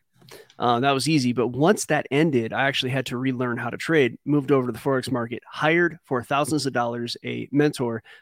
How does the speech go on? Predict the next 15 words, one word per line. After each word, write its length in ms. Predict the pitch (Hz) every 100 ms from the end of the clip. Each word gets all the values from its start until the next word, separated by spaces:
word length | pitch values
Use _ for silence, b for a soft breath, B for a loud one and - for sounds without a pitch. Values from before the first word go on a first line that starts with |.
| B
got 200 | 139 127
profitable. 680 | - 147 143 120 113 101 - b b b
So 180 | -
what 100 | 160
we're 80 | 147
doing 240 | 147 165 135
is, 160 | 131
instead 360 | - 139 - 156
of 100 | 127 b _
thousands 420 | 104 107 113 107
of 100 | 104
dollars, 440 | 113 127 113 110 -
we're 100 | 117
crowdsourcing 720 | - 170 170 127 - 107 101
it 120 | -